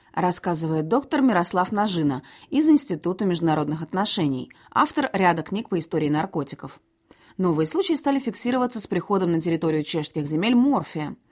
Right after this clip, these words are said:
вещества, которое было изобретено в тысяча восемьсот шестом году, но в Чехии оно появляется в середине девятнадцатого века.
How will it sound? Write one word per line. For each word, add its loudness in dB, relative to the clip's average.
вещества, -2
которое 2
было 2
изобретено 0
в -4
тысяча 0
восемьсот -2
шестом -2
году, 0
но -2
в -8
Чехии 0
оно 2
появляется 0
в -6
середине 0
девятнадцатого -2
века. -4